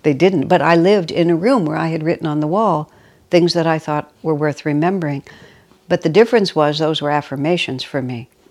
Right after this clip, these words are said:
Those were affirmations or aspirations, or maybe this would be a good idea. What Swamiji has written here, and he's made it very clear to us right at the beginning, these are the things that I know to be true because I live according to this. And I testify to that.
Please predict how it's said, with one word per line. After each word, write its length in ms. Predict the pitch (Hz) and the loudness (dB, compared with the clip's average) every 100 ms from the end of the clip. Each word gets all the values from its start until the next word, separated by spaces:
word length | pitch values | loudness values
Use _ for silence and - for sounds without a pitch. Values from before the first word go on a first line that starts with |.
| _ _ | _ _
Those 180 | 180 165 | 2 2
were 80 | 165 | 2
affirmations 840 | 165 156 151 156 208 208 180 165 | 2 0 -2 0 0 0 -2 -2
or 180 | - 127 | -2 -2
aspirations, 1000 | 143 143 - 147 160 196 180 175 165 151 | -2 -2 -4 -4 0 0 0 -2 -2 -2
or 100 | 139 | -2
maybe 340 | 143 165 170 | 0 2 2
this 240 | 156 147 - | 2 0 -2
would 160 | 143 | -4
be 100 | 143 | -2
a 80 | 139 | -4
good 220 | 135 147 | -2 -2
idea. 500 | 135 135 156 185 143 - - - - - _ | -2 -2 0 0 -2 -8 -20 -20 -20 -20 _
What 140 | 165 | -4
Swamiji 520 | - 180 220 214 156 | 2 2 4 0 -2
has 180 | 156 135 | -2 -4
written 300 | 156 220 156 | -2 -2 -2
here, 300 | 151 135 139 | -6 -6 -6
and 180 | 165 147 | -6 -6
he's 200 | 156 147 | -6 -4
made 200 | 151 156 | -4 -4
it 140 | 156 - _ _ | -6 -10 _ _
very 220 | 160 151 | -4 -4
clear 280 | - 180 196 | -2 -4 -2
to 80 | 151 | -4
us 220 | 135 - - | -6 -10 -4
right 180 | 160 151 | -4 -2
at 120 | 147 | -8
the 60 | |
beginning, 520 | - 135 160 220 120 82 _ _ _ _ _ _ | -10 -4 0 0 -2 -8 _ _ _ _ _ _
these 240 | - 202 208 | 0 2 2
are 100 | 185 | 0
the 100 | 156 | -2
things 280 | 160 156 147 | -2 -2 -4
that 100 | 147 | -6
I 120 | 147 | -4
know 280 | 151 185 214 | -2 0 0
to 80 | |
be 160 | 143 139 | -4 -8
true 240 | - 147 | -8 -8
because 320 | 139 139 135 127 | -8 -10 -10 -10
I 100 | 127 | -8
live 220 | 151 139 | -6 -8
according 440 | 120 120 123 135 | -10 -10 -12 -14
to 120 | - | -16
this. 340 | 107 90 - - _ - _ - | -14 -14 -14 -18 _ -20 _ -12
And 280 | 127 127 - | -10 -10 -8
I 140 | 143 | -10
testify 580 | - 151 - 135 - 139 | -6 -6 -6 -8 -8 -8
to 120 | 139 | -6
that. 380 | 135 131 175 | -6 -6 -8